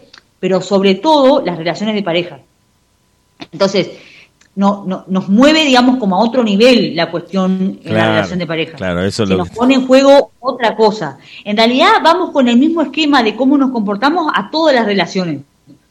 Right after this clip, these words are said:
Speaker 1: Pero en la relación de pareja se despliega como de una manera absolutamente mucho más fuerte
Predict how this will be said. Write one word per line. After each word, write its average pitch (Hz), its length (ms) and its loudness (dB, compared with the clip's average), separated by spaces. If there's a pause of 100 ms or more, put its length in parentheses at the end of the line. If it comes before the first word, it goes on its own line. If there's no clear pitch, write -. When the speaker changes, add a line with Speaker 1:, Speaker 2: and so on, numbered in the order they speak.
(260)
Speaker 1:
Pero 196 120 0
en - 40 2
la 196 80 4
relación 214 360 0
de 320 80 0
pareja 320 500 2 (100)
se 202 120 -4
despliega 254 880 0 (340)
como 190 220 0
de 214 80 2
una 269 140 4
manera 262 440 2
absolutamente 254 1040 -2
mucho 202 260 -4
más 226 280 -4
fuerte 254 800 -2